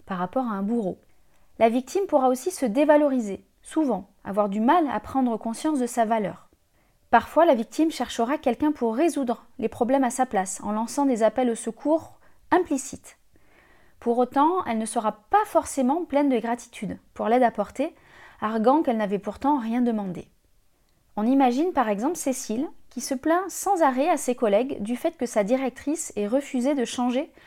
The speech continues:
son ordinateur professionnel qui commence à prendre de l'âge. Une de ses collègues, Margot, fait partie du comité de réflexion sur le budget informatique de l'entreprise. Cette dernière plaide la cause de Cécile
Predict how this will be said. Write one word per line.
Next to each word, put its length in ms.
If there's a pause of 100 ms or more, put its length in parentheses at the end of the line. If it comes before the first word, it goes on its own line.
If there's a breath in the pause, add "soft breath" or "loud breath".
(140 soft breath)
son 220
ordinateur 480
professionnel 640
qui 160
commence 400
à 80
prendre 380
de 80
l'âge. 360 (680 soft breath)
Une 100
de 100
ses 180
collègues, 400 (100)
Margot, 500 (340 soft breath)
fait 200
partie 340
du 120
comité 500
de 80
réflexion 500
sur 160
le 80
budget 320
informatique 580
de 60
l'entreprise. 600 (140)
Cette 240
dernière 420 (300)
plaide 240
la 160
cause 280
de 80
Cécile 440